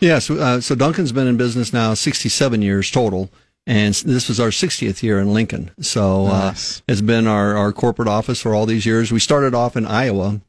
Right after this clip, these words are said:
Speaker 1: um, and then moved to Omaha and opened up in Lincoln and then corporate headquarters, uh, sixty years ago. So, uh, Lincoln's been a great partner all these years, and because of Lincoln,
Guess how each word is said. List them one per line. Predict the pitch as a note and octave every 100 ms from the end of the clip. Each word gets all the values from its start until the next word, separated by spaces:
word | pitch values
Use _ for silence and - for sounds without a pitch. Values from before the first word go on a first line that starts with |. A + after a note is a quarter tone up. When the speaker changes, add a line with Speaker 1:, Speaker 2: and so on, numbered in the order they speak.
| _
Speaker 1:
um, | A#2 A2 G#2+ G#2+
and | G#2
then | G#2+ G#2+ A2
moved | A2 G2+
to | G#2+
Omaha | A2+ A2 G#2 G#2+ G#2 G2+ - _ _
and | B2
opened | A2 A2+ A2
up | A2+
in | G#2
Lincoln | G#2+ G#2+ A2 G#2
and | G2+
then | G2 G2+ G2
corporate | - G2+ G#2+
headquarters, | G2+ G#2 G#2+ G2+ G2 F#2
uh, | F#2+ G2 F#2+
sixty | C3 - G#2+
years | G#2 A2+
ago. | G2+ F2+ F#2+
So, | - G2+ G2 - - _ -
uh, | G2+ G2
Lincoln's | G#2 G#2+ A2
been | A2
a | A2
great | A2 A2+
partner | - C#3 - A2+
all | A2
these | A#2 G#2
years, | A2 B2 A2+
and | G#2+ G2+ G2
because | G2+ A2+
of | A2+
Lincoln, | G#2+ A2 A2+ C3